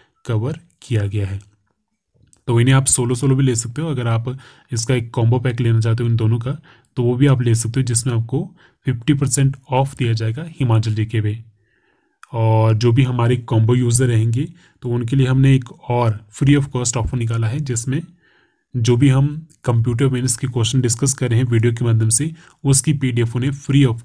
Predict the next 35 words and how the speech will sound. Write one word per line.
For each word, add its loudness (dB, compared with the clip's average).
cost -2
दी 2
जाएगी, 0
जो 0
भी -2
कॉम्बो -2
यूज़र -2
रहेंगे। -4
और 2
इसका 2
बेनिफिट 2
क्या 0
रहेगा 2
आपको, -6
अभी 2
दो 6
या 4
तीन -2
दिन 2
में 0
हमारा 0
इंडियन 4
हिस्ट्री -2
प्रीवियस 2
एमसीक्यूज़ -2
का -4
भी -2
एक -8
पीडीएफ़ -2
आ 0
रहा 0
है, -6
वो 4
भी 4
आपको -4